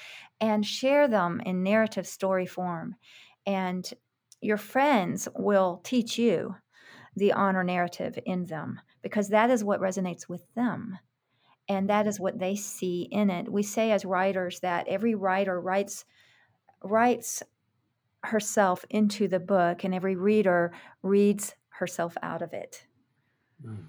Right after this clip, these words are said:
Speaker 1: And it's so similar with our sharing of the gospel. Just because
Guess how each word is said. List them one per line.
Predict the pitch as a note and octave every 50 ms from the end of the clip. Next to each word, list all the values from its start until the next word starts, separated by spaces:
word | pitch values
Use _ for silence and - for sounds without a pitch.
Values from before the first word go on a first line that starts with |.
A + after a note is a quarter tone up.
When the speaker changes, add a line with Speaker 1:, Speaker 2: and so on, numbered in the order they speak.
| _ _ -
Speaker 1:
And | G3+ G3 F#3+ F#3 F#3 F3+ - -
it's | - G3+ G3+ -
so | - - A#3+ B3
similar | B3 B3 - A3+ A3 A3 A3 G#3+ G3 F#3+ F#3
with | F3 F3+ F3+ F3+ F#3+
our | F#3 F3+
sharing | F#3+ - - G#3+ G#3 G3+ G3+ G3 F#3+
of | F3
the | F3 F#3
gospel. | F3+ F#3+ F3 F#3 - - F#3+
Just | F#3 B3 B3+ B3+
because | - D4+ - - A#3+ A#3 G#3+ G#3+ -